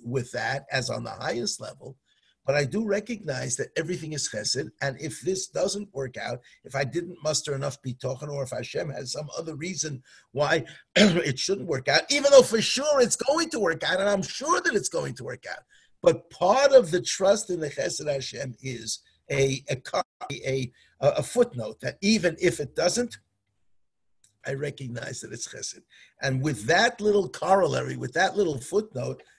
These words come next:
I think that therefore we can also have the menuchas hanefesh and fight off the anxiety, even though I'm not on the highest level where it makes absolutely no difference to me,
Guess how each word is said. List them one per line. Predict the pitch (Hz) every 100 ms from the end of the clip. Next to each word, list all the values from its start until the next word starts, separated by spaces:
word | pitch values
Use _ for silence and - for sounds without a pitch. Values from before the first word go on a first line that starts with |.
| _ -
I |
think | 127 170 151
that | 147 127 -
therefore | 135 156 156 156 143
we | 131
can | - 117
also | - 240 - 147
have | 123 139 151 147 - _ _ _ _ _ _ _ _ _ _ _ _ 123
the | 143
menuchas | 143 165 180 147 135
hanefesh | 139 160 - 143 139 _ _ _ _ -
and | 139 127
fight | 160 170 165
off | 170 -
the | 156
anxiety, | 139 120 165 214 214 139 143 127 _ _ -
even | 214 254 220 202 160
though | 135 185 226 165 160 165 _ -
I'm | 151
not | 156 156
on | 151 147
the |
highest | 135 160 214 214 - 151
level | 147 160 165
where | 147 139 131 _ -
it | 147
makes | 165 -
absolutely | 156 175 - 180 143
no | 139 131
difference | 185 185 113 -
to | 104
me, | 80